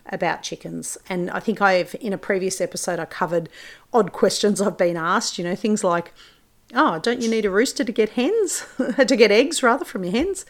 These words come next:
Um, or, you know, "You can't eat fertilised eggs," that kind of thing. So there was a lot of things out there, a lot of misinformation, and, and sometimes I feel it comes back to that whole village,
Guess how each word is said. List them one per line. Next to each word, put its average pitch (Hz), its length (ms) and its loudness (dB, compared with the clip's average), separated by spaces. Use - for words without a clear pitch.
Um, 175 440 -2
or, 175 460 2
you 175 120 -4
know, 170 180 -2
"You - 120 -14
can't 185 280 4
eat 185 140 2
fertilised 175 560 2
eggs," 208 480 2
that - 180 -2
kind 190 180 -2
of 190 80 -4
thing. 277 260 0
So 240 220 4
there 220 100 6
was 220 100 2
a 247 40 8
lot 269 320 8
of 392 100 2
things 233 320 0
out 180 140 0
there, 175 120 0
a 175 40 4
lot 214 140 6
of 226 60 4
misinformation, 208 1200 -2
and, 196 480 -2
and 214 100 -4
sometimes 330 400 0
I 220 60 0
feel 185 180 0
it - 80 -8
comes 185 260 -8
back - 220 -4
to - 80 -10
that 170 180 -2
whole 165 260 -2
village, 160 800 -4